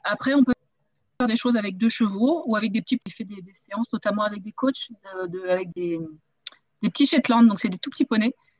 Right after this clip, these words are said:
qui vont très, très vite, qui bougent très vite, qui changent de direction très, très vite,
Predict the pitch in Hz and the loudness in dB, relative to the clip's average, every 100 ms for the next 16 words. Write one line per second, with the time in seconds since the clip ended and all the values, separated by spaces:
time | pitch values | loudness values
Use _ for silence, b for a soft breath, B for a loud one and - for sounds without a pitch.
0 | _ _ _ - 220 - 311 320 262 262 | _ _ _ 0 2 2 0 4 4 4
1 | - - 214 220 233 247 226 240 - 208 | 0 -4 0 2 0 0 2 2 2 -2
2 | 196 - 247 240 202 214 208 - 226 247 | -2 0 2 2 0 -2 -2 0 -2 -2
3 | - 214 226 | -4 0 0